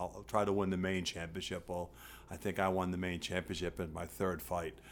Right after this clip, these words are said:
And then I won, I figured, "Well, I'll try to win the New England's," you know, and I won the New England, uh, you know, championship, uh, a-, as well as, uh, in, uh, in, I was fighting as,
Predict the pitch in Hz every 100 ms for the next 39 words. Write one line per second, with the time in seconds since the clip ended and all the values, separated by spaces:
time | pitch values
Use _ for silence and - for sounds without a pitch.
0 | - - - - 82 85 87 87 85 82
1 | 87 90 - 87 98 87 85 85 - 90
2 | 85 87 82 80 82 82 82 82 78 -
3 | - 85 82 85 82 85 87 87 82 87
4 | 85 85 85 - 92 82 - 101 90 82
5 | - 82 - 85 - 85 - 80 85 82
6 | 82 82 85 85 85 85 80 87 85 87
7 | 85 82 80 - - - - - - 87
8 | 82 85 90 - 131 143 104 95 80